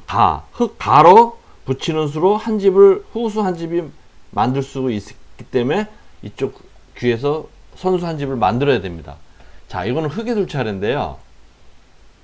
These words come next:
음, 자, 이쪽은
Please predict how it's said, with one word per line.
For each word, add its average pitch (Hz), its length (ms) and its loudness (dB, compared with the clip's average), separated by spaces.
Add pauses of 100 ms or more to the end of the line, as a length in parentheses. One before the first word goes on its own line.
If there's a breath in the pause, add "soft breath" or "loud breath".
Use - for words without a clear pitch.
(260)
음, 95 460 -12 (600)
자, 92 140 -8
이쪽은 175 800 2